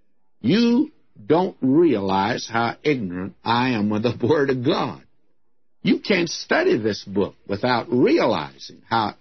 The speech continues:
ignorant you are of it. And some of my critics that have written in to tell me how little I really know, they're right.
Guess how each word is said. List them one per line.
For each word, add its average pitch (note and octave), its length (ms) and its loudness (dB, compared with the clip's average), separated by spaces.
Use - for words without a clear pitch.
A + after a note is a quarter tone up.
ignorant G2 480 -2
you A2+ 140 2
are C3 300 0
of D2+ 80 -10
it. C#2 80 -20
And A2 340 -2
some B2 200 0
of B2+ 80 0
my C#3+ 180 2
critics - 560 -2
that A2+ 160 2
have A2+ 100 -2
written C#3 300 0
in D#3 280 0
to - 80 -4
tell E3 280 0
me E3+ 120 0
how B2 360 0
little C#3+ 280 2
I C#3 160 2
really D3 360 0
know, G3 360 0
they're C#3 260 -2
right. F#3+ 460 0